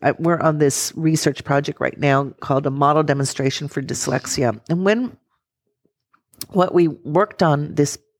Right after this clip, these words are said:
past year and, uh, was really looking at the core instruction.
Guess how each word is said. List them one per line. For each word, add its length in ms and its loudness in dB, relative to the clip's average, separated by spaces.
past 420 -2
year 360 0
and, 280 -4
uh, 260 -6
was 560 2
really 300 4
looking 300 2
at 100 0
the 60 -4
core 340 0
instruction. 680 -4